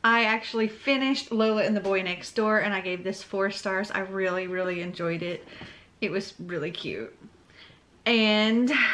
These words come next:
I have been reading The Night Olivia Fell by Christina McDonald, and I'm very much enjoying this. I'm currently on page one fifteen, and I've gotten to the place for the first gift, which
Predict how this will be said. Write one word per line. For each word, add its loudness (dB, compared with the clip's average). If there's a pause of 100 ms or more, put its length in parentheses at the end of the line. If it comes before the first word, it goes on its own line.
(100)
I 6
have 2
been -4
reading -2 (160)
The 4
Night 2 (120)
Olivia 4
Fell 2 (440)
by 0
Christina -6
McDonald, 0
and -4
I'm -2
very 0
much 0
enjoying 2
this. -2
I'm 2
currently 0
on -4
page -2
one -2
fifteen, -6 (540)
and 4
I've 0
gotten 0
to -2 (840)
the 6
place 4
for -2
the 0
first 0
gift, 2
which -2